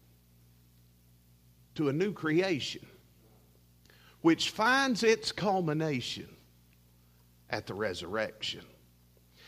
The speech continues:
He is inviting us to a single pursuit of Christ with an eye towards meeting him one day.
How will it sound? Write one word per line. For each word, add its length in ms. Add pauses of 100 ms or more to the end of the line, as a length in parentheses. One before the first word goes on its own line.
(100)
He 260
is 340
inviting 1120 (180)
us 680 (720)
to 340
a 180
single 1120 (320)
pursuit 880 (1300)
of 200
Christ 840 (920)
with 240
an 240
eye 440
towards 440
meeting 560
him 400
one 240
day. 360